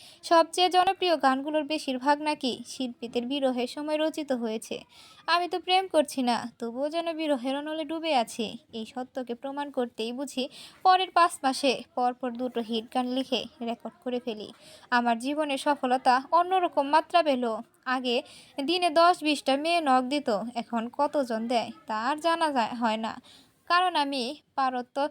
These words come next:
পক্ষে মেসেঞ্জারে উকি দেই না, আগ্রহই নাই, আগ্রহই জাগে না, তো দেখব কি? আমি বরং দিনরাত বুঁদ হয়ে অহংকারী মেয়েটাকে দেখি। অনেক দিন পরে আবিদ ভাই জানালেন, তার এক এক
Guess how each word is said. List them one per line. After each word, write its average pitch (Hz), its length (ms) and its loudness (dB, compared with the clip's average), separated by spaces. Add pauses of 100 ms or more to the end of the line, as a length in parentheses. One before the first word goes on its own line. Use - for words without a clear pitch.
(360)
পক্ষে 247 560 0
মেসেঞ্জারে 262 600 0
উকি 294 280 -2
দেই 208 220 -2
না, 208 240 -4 (360)
আগ্রহই 220 640 -4
নাই, 285 280 -2 (440)
আগ্রহই 269 640 2
জাগে 294 300 2
না, 247 260 2 (180)
তো 370 100 0
দেখব 302 380 4
কি? 254 300 0 (140)
আমি 220 220 -4
বরং 285 280 0
দিনরাত 294 460 2 (160)
বুঁদ 220 300 -8
হয়ে 277 220 2
অহংকারী 254 520 0
মেয়েটাকে 269 440 2
দেখি। 240 420 -2 (680)
অনেক 349 340 2
দিন 349 160 -2
পরে 311 320 4 (120)
আবিদ 262 300 0
ভাই 226 200 2
জানালেন, 247 460 2 (140)
তার 220 240 4 (180)
এক 254 260 2
এক 240 160 0